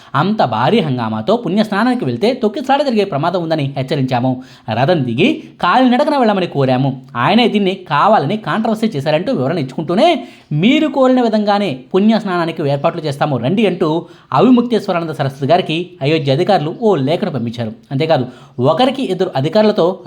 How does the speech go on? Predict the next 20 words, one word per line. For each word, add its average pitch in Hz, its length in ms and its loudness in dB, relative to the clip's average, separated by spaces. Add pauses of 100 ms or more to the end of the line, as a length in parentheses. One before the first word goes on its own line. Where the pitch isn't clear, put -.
రాజీనామాను 143 560 0
సైతం 247 480 0
యూపీ 165 240 -2
సర్కారు 143 320 0
చేయించింది. 113 500 -6 (460)
వాళ్ళంతటా 165 560 2
వాళ్లే 226 480 2
రాజీనామా 196 640 2
చేస్తున్నట్టుగా 170 580 0
ఆ 147 100 2
అధికారులు 160 420 0
ప్రకటించినప్పటికీ, 160 920 -2 (180)
ఇదంతా 254 320 2
యోగి 208 480 2
సర్కారు 226 360 2
డ్రామా 156 340 0
అంటూ 165 460 0 (240)
అవిముక్తేశ్వరానంద 165 800 2
సరస్వతి 151 400 -4
గారు 165 280 2